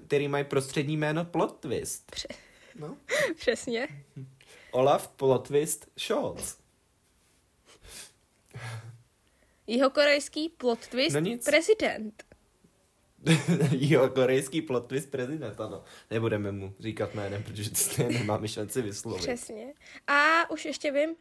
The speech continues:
Speaker 2: a to jsme ani jako nechtěli zmínit, ale musíme se taky podívat do Sýrie.
Speaker 1: A jo, ano.
Speaker 2: Tak jo. Takže asi všichni víme, že tam padl režim Asáda. On byl ještě nějak Asád Pašar, ne? Prostě Asáda.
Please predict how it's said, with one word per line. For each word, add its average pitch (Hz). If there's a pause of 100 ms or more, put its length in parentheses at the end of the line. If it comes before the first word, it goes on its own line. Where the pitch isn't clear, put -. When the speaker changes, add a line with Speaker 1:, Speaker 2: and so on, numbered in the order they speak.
(120)
Speaker 2:
a 247
to 247
jsme 247
ani 247
jako 240
nechtěli 240
zmínit, 208
ale 233
musíme 220
se -
taky 220
podívat 208
do 208
Sýrie. 285 (800)
Speaker 1:
A 117
jo, 123 (100)
ano. 117 (260)
Speaker 2:
Tak -
jo. 214 (600)
Takže 247 (540)
asi 240
všichni 240
víme, 185
že 220
tam 220
padl 214
režim 208 (760)
Asáda. 226 (240)
On 240
byl 226
ještě 240
nějak 247
Asád 254
Pašar, -
ne? 180
Prostě -
Asáda. 208